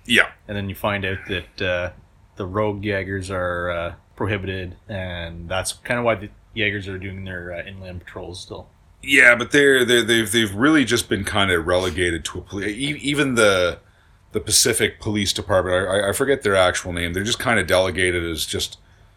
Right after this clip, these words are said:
Speaker 1: rogue Jaeger cleanup.
Speaker 2: Yeah.
Speaker 1: You know, it, it's just one of those, uh, "You don't have a license to operate this monster machine, so we kinda gotta shut you down."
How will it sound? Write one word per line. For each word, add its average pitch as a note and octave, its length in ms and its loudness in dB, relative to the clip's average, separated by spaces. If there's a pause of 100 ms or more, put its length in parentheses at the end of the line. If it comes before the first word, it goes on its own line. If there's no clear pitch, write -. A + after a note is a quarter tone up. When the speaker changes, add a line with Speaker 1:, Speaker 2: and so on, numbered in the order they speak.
(380)
Speaker 1:
rogue G2+ 680 2
Jaeger F2 440 -2
cleanup. E2 520 -8 (280)
Speaker 2:
Yeah. F2+ 240 -8 (260)
Speaker 1:
You F#2 120 -6
know, F2 180 -2
it, F#2 80 -2 (120)
it's F#2+ 240 -2
just G#2 200 -2
one G2 100 -2
of F2+ 80 -2
those, F2 560 -2 (480)
uh, F2 340 2
"You G2 100 -6
don't A2+ 200 0
have F#2 160 -4
a E2+ 60 -4
license F2 400 -2
to D#2+ 80 -6
operate F2 400 -2
this E2 160 -4
monster D#2+ 380 -4
machine, D#2 420 -6
so D2+ 280 -6
we D#2 160 -10
kinda E2 240 -6
gotta D2 200 -6
shut - 320 -4
you - 60 -12
down." D#2 340 -12